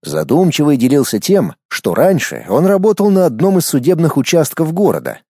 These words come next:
Наш, внимательно слушающий собеседника герой, рассказывал о своём опыте работы на страховую.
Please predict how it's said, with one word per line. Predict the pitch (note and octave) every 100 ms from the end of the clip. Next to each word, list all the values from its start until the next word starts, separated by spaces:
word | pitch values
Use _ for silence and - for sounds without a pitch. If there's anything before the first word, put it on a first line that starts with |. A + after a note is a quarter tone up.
| _ _ D2
Наш, | G#2+ F#3+ G#3+ -
внимательно | F#2 A#2 E3 D#3+ - C#3
слушающий | C3 B2+ D3 C3+ B2 C3
собеседника | - F#2+ - C#3+ G#2 A2+ -
герой, | D2 G#2+ D#3+ F3 - _ _
рассказывал | F2 - - G3 G#3 A3
о | A3
своём | - A3 D3 A#2+ B2
опыте | D#3+ F3 - F3+
работы | E3+ D#3 E3 D#3+
на | F3
страховую. | E3+ - D#3 D#3+ F#2 C2+ B1+